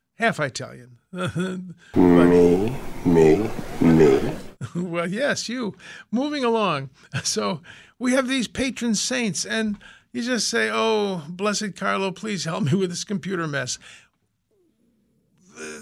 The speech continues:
Speaker 1: remember, was it yesterday we had the text about don't, don't think that by, by the multiplication of words you'll be heard? You just, you know, life is meant to be a conversation with Christ with an occasional comment to his friends. Why not? So it can be very simple.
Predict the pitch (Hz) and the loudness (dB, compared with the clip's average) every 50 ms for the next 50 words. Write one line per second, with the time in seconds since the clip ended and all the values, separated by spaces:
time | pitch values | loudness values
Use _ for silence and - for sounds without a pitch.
0 | 214 208 214 226 254 277 277 277 254 226 214 214 220 226 233 220 226 233 226 233 | -16 -10 -4 -2 0 0 0 0 -2 -2 -4 -4 -2 0 2 2 2 0 0 0
1 | 247 262 - - 262 247 240 240 226 214 214 214 208 185 196 175 - 214 208 190 | 0 0 -2 0 0 2 2 2 2 2 2 0 0 -2 -4 -2 -2 -2 -2 -2
2 | - - 202 185 190 185 170 175 196 202 208 196 - - 175 185 190 190 175 - | -4 -4 -2 -2 -2 -2 -2 -2 -2 -2 -2 -4 -6 -10 -8 -6 -6 -6 -6 -6
3 | - 196 180 - 185 170 160 165 165 175 170 165 175 165 156 160 160 160 160 156 | -6 -6 -6 -4 -6 -6 -2 -2 -2 -2 -2 -4 -8 -8 -6 -4 -2 -2 -2 -4
4 | 151 160 165 165 170 180 175 - - 165 156 - - 175 165 165 - 170 156 143 | -4 -4 -4 -2 -2 -2 -4 -6 -10 -14 -14 -10 -8 -8 -8 -8 -8 -8 -8 -6
5 | 147 170 175 165 143 151 160 156 151 143 139 151 165 180 180 175 170 - _ _ | -4 -4 -4 -4 -6 -8 -8 -8 -8 -8 -6 -6 -6 -6 -6 -8 -10 -14 _ _
6 | _ _ _ _ _ _ _ _ _ _ - 208 214 196 233 247 233 - - - | _ _ _ _ _ _ _ _ _ _ -6 -6 -6 -4 -4 -4 -4 -6 -6 -8
7 | _ - 202 240 247 247 233 214 214 220 233 240 - 240 196 - 208 220 208 214 | _ -10 -8 -8 -6 -4 -4 -4 -4 -4 -4 -4 -4 -6 -4 -4 -4 -4 -4 -4
8 | 208 190 185 170 - 208 214 214 202 196 170 - 202 214 190 175 196 185 165 - | -4 -4 -4 -4 -4 -6 -6 -6 -6 -6 -6 -6 -6 -6 -6 -6 -6 -8 -8 -10
9 | - - 214 233 247 269 - - - - - 240 240 240 254 247 240 - - 226 | -10 -6 -4 -4 -4 -4 -4 -6 -8 -12 -14 -12 -12 -10 -10 -10 -12 -10 -10 -8
10 | 247 233 202 - 233 214 214 - 220 226 220 226 233 226 - - 233 233 214 - | -8 -8 -6 -6 -8 -8 -6 -6 -4 -4 -2 -2 -4 -4 -6 -6 -6 -6 -6 -6
11 | - 233 226 208 156 131 123 - - - - _ 185 190 208 220 233 240 226 196 | -6 -6 -6 -4 -4 -6 -6 -8 -10 -10 -12 _ -8 -6 -4 -4 -2 -2 -4 -4
12 | 139 113 - - - _ _ _ _ _ _ _ _ - - 208 208 208 202 202 | -6 -8 -12 -20 -20 _ _ _ _ _ _ _ _ -8 -4 -2 -2 -2 -2 -4
13 | 214 208 - 220 208 208 180 190 190 196 180 - - 202 202 175 - 151 123 123 | -6 -6 -6 -6 -6 -4 -4 -4 -4 -4 -4 -4 -4 -6 -6 -6 -8 -10 -12 -14
14 | 139 - | -16 -20